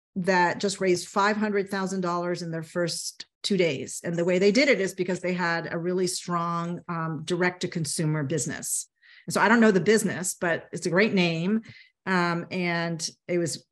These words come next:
tremendously successful. And so that's what we wanna do. We wanna help every company, even if you're B two B, you still have a wonderful story and a passionate team, you know, a hero journey, which is not just about entrepreneurship.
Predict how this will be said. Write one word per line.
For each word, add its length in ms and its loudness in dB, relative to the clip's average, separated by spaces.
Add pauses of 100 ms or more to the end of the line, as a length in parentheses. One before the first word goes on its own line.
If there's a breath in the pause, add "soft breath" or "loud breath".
(100)
tremendously 480 4
successful. 560 -4
And 80 -4
so 80 -2
that's 260 2
what 80 2
we 60 4
wanna 180 0
do. 240 -4
We 140 -4
wanna 180 -2
help 260 -4
every 360 2
company, 460 -2
even 200 2
if 140 -4
you're 100 -2
B 160 0
two 80 -2
B, 460 -2 (320 loud breath)
you 100 2
still 300 -2
have 340 2
a 80 -4
wonderful 460 -2
story 580 -2
and 140 -6
a 100 -8 (300)
passionate 520 0
team, 680 -2 (340 loud breath)
you 100 -2
know, 160 -4
a 60 4
hero 460 6
journey, 580 0 (240)
which 260 -4
is 380 -4 (300)
not 340 2
just 560 -2 (500 soft breath)
about 320 2
entrepreneurship. 600 2